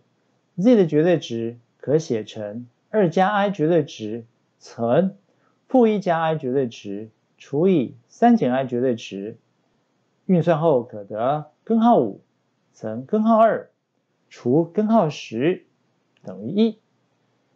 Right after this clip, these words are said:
再来，因为 Z bar 绝对值等于 Z 的绝对值，所以 Z bar 绝对值等于一。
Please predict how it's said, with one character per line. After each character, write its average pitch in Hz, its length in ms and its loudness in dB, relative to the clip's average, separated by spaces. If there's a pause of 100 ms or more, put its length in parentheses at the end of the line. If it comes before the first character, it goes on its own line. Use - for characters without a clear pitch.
(220)
再 143 160 2
来， 131 180 4
因 175 160 -2
为 143 360 2
Z 226 200 2
bar 196 200 2
绝 143 140 -6
对 147 140 -2
值 110 420 -12 (180)
等 98 260 -12
于 110 120 -8
Z 208 200 4
的 151 120 2
绝 117 140 -4
对 123 160 0
值， 104 340 -12 (600)
所 135 180 -2
以 113 100 0
Z 196 160 4
bar 214 180 2
绝 160 120 -6
对 160 140 -4
值 117 380 -14 (380)
等 98 220 -8
于 131 40 -6
一。 220 280 2